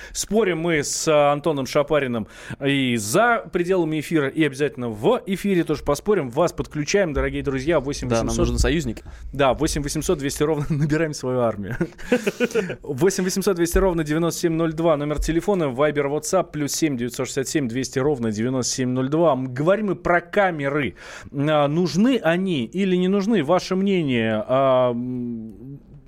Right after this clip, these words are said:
Speaker 1: не буду спрашивать, нужны ли они скрытые или нужны открытые. Здесь, по-моему, все совершенно очевидно. Да, если кто-то за, то только за открытые, потому что вот эти вот засады, это вообще жуть какая-то.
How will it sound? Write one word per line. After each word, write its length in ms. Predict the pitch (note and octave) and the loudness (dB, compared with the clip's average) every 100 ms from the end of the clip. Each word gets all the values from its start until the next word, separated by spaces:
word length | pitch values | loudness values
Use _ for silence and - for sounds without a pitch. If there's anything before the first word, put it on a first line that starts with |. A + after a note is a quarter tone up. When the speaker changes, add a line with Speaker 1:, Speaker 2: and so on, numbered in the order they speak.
| - | -14
Speaker 1:
не 280 | E3+ D#3 G3 | -6 0 0
буду 160 | A3 G3+ | 2 -2
спрашивать, 580 | - F#3 F3 D3+ C#3 | 0 0 0 -2 -4
нужны 240 | C#3+ D3 E3+ | -2 0 0
ли 140 | D#3+ | 2
они 180 | C#3+ C3+ | 0 -2
скрытые 580 | B2+ - D#3 C3+ B2 A#2+ | -6 -2 -2 0 0 -2
или 200 | C3 B2+ | -2 -2
нужны 320 | B2 B2 C3 B2+ | -2 -4 -2 -2
открытые. 420 | A#2+ F#3+ B3 C3 | -2 -4 -2 -2
Здесь, 180 | G#2+ A#2 | -4 -4
по-моему, 300 | A#2 A#2 A2+ | -2 -2 -2
все 140 | - | -4
совершенно 420 | G#2+ A2 - B2 | -6 -6 -6 -4
очевидно. 720 | A#2+ A2+ C3+ G3+ C4+ F#3 F#2+ - - - - | -4 -2 -2 0 0 0 -4 -8 -20 -20 -6
Да, 200 | B2 C3+ | 2 2
если 280 | A#2+ B2+ B2 | 2 -4 -8
кто-то 280 | - B2+ B2+ | -6 -4 -2
за, 240 | B2 A#2 | 2 2
то 140 | - A2+ | 2 -4
только 280 | C3+ A2+ | -2 -2
за 140 | A2 A#2+ | 0 -2
открытые, 460 | B2 F3 A#3+ - | 0 -2 -4 -4
потому 160 | A#2 G#2+ | -6 -8
что 160 | - A2+ | -8 -8
вот 100 | A#2 | -6
эти 160 | A2 | -4
вот 140 | A2 G#2 | -4 0
засады, 380 | A#2 - A2+ | -2 -2 -4
это 120 | G2+ A2+ | -2 -2
вообще 160 | - | 0
жуть 220 | G3 A#2+ | 0 0
какая-то. 400 | - G2+ F#2+ - | -6 -6 -6 -8